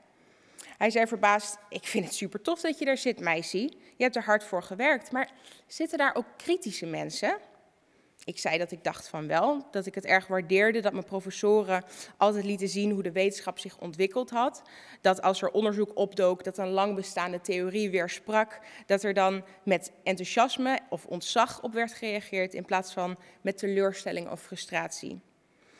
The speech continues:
Dat het niet erg was als het tegendeel werd bewezen, maar dat het juist gevierd werd als vooruitgang. Hij knikte. Toen zei ik: "En als ik dan zo hoog in de lucht zit, hè, tijdens zo'n vlucht van Nederland naar New York, dan zie ik toch echt een bolling van de horizon.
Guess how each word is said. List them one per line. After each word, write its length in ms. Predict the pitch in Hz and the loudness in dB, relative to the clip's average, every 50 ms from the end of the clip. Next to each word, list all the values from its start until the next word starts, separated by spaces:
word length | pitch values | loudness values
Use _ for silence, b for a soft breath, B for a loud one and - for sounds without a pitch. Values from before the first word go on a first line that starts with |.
| B B B | B B B
Dat 140 | - 208 | -2 0
het 100 | 196 220 | 0 2
niet 160 | 190 226 214 208 | 2 0 2 6
erg 240 | - 214 247 254 | 6 6 6 6
was 220 | - 262 247 247 - | 4 0 0 0 -2
als 100 | 233 208 | -4 -6
het 140 | 208 - - | -8 -2 2
tegendeel 540 | - 233 247 233 - 226 202 208 202 196 | 4 4 4 2 0 -2 0 0 0 0
werd 160 | 190 190 185 180 | 0 -2 -2 -4
bewezen, 600 | 180 175 175 175 170 165 175 170 190 208 254 262 B B B | -4 0 2 2 2 2 0 -2 -2 -4 -4 -4 B B B
maar 120 | - 214 214 | 0 2 2
dat 140 | 220 214 | 2 -2
het 80 | - 202 | -2 -2
juist 200 | 208 190 208 - | -2 -2 -2 -4
gevierd 480 | - 202 - - - 262 294 285 247 - | -8 -12 -10 -6 -2 2 2 2 2 0
werd 200 | - 175 185 - | -2 -2 -2 -4
als 140 | 190 - | -8 -10
vooruitgang. 680 | - - 196 208 240 254 247 - - 160 156 156 175 180 - _ _ _ B B B B B B B B | -10 -2 2 2 4 4 2 -2 -6 -6 -6 -6 -8 -12 -18 _ _ _ B B B B B B B B
Hij 140 | B - 196 | B 2 2
knikte. 440 | 196 - 208 175 - - - - - - - _ _ _ _ _ _ _ _ _ _ _ _ _ _ _ _ - - - | 2 2 -2 -4 -4 -4 -8 -10 -10 -10 -14 _ _ _ _ _ _ _ _ _ _ _ _ _ _ _ _ -10 -10 -4
Toen 140 | - 247 247 | -2 0 2
zei 200 | 233 254 214 220 | 4 6 6 6
ik: 140 | 220 214 - - B B B B B B B | 4 2 -4 -10 B B B B B B B
"En 180 | - 269 277 - | 0 2 2 4
als 160 | - 285 277 | 4 2 0
ik 80 | 294 254 | 0 0
dan 120 | 269 269 | 0 0
zo 140 | - 262 226 | 2 0 2
hoog 220 | 233 240 262 - | 2 2 2 2
in 60 | 262 | 0
de 100 | 247 233 | -2 0
lucht 260 | 226 233 285 285 - - | 2 2 2 0 0 -4
zit, 220 | - 180 156 - | -4 -6 -6 -4
hè, 200 | - 151 202 254 | -2 0 0 0
tijdens 320 | 254 - 226 220 208 208 | 2 2 2 2 2 0
zo'n 140 | - 220 202 | -4 -6 -6
vlucht 320 | - - - 233 226 - - | -6 -4 -4 -4 -4 -4 -6
van 120 | - 202 | -4 -2
Nederland 320 | 196 202 208 202 208 196 | 0 0 2 2 0 0
naar 140 | 190 175 175 | 0 -2 -4
New 140 | 180 175 175 | -4 -4 -2
York, 420 | 180 208 190 156 - - - - B B B B B B B | 2 2 2 2 2 -2 -8 -16 B B B B B B B
dan 120 | - 226 | -6 -4
zie 180 | 202 220 311 330 | 2 2 2 2
ik 60 | - | 2
toch 140 | - 247 - - | -2 -6 -2 0
echt 220 | - 339 330 - | 0 0 0 0
een 180 | 262 214 190 170 | -2 -4 -2 0
bolling 380 | 196 262 339 330 247 226 214 | 2 4 4 4 2 0 -2
van 140 | - 233 220 | -4 -6 -6
de 60 | 214 | -4
horizon. 800 | 220 233 285 320 339 233 220 185 156 170 156 127 127 - 202 214 | -2 0 0 2 2 2 0 -2 -2 -4 -6 -6 -8 -8 -10 -12